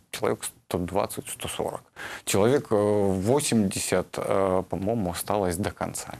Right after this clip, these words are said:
Люди уходили, люди благодарили. У людей были улыбки, люди писали какой-то позитив.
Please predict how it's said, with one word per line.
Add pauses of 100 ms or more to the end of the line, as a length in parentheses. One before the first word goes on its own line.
(280)
Люди
уходили,
люди
благодарили. (340)
У
людей
были
улыбки,
люди
писали
какой-то
позитив.